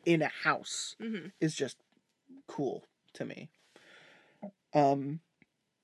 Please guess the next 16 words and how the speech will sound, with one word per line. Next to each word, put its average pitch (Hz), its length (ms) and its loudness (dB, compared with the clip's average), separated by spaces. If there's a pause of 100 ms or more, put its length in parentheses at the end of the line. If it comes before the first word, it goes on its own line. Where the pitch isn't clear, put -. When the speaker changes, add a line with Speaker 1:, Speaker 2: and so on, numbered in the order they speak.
(140)
Speaker 1:
I 180 100 12
was 233 180 4
disappointed 175 560 4
by 175 160 8
this 170 220 4
one. 175 280 4 (1200)
'cause - 120 -6
I 147 80 8
feel 156 200 6
like 151 140 6
we 151 80 4
missed 143 300 2
all 151 80 10
the - 80 2
good 147 200 2
scares. 139 560 2